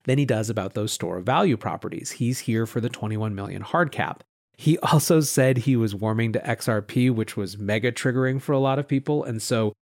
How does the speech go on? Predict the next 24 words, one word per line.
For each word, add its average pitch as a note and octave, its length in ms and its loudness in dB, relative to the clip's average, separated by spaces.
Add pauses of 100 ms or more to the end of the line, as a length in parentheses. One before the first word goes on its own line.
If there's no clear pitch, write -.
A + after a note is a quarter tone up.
(160)
there C3 100 6
has A#2+ 140 4
been A#2+ 180 2
an A#2+ 140 -2 (100)
endless D#3 380 4
stream B2+ 460 0
of A#2 340 -2
Raoul A2+ 280 2
memes, A2 440 -2
which, - 320 -4
to B2+ 160 2
his C3+ 180 2
credit, B2 300 2
he A#2+ 120 -2
seemed A2+ 300 -2
to A#2 160 -2
embrace C3 500 2 (300)
and B2 160 2
has A2 140 -2
made A2 160 0
clear D3 360 4
that A2 280 0
although A#2 320 2
he's A#2 260 -2